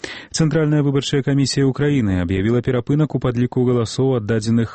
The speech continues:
на выбарах прэзідэнта краіны, да аўторкавай раніцы. На гэты момант апрацавана звыш дзевяноста дзевяці працэнтаў галасоў. Лідар партыі рэгіёнаў Віктар Януковіч апярэджвае прэм'ер-міністра Юлію Цімашэнку на тры цэлыя два дзясятыя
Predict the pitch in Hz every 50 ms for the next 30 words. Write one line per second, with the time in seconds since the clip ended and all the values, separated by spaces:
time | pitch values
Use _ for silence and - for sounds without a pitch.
0 | - 123 123 120 123 120 113 120 113 107 113 113 107 - - 139 131 131 131 120
1 | 110 98 90 87 - 90 - - 113 113 123 147 160 165 170 175 160 127 113 127
2 | 135 - 120 135 131 - 131 117 104 - 127 120 131 139 151 151 131 110 98 90
3 | - - 104 92 90 90 - - 113 113 120 117 123 117 - 117 123 139 147 156
4 | 147 123 - - 123 - 120 113 - - 117 113 123 127 127 113 95 92 107 117
5 | 113 - - - 117 135 135 135 123 117 110 - - 120 113 110 110 107 - 110
6 | - 107 101 - - 107 98 87 107 104 101 110 110 110 107 - - 117 104 95
7 | 92 - - - - - - - - - 147 156 170 143 120 101 104 - - -
8 | - 107 101 98 - - 107 104 107 107 104 113 120 135 147 156 156 151 123 113
9 | 104 - - 113 107 104 113 113 120 - 156 156 156 151 - - 143 131 - 139
10 | 123 127 123 117 113 117 120 120 120 113 - 110 104 101 101 101 98 98 98 98
11 | 101 101 - - - 113 110 110 - - 120 127 135 127 110 104 95 92 - -
12 | 101 104 107 - - 165 165 - - 156 139 131 123 120 113 - - 107 - -
13 | - 131 127 131 127 131 127 127 - - - 110 104 110 104 110 107 110 - 117
14 | 123 135 - - - 104 98 95 - 98 95 95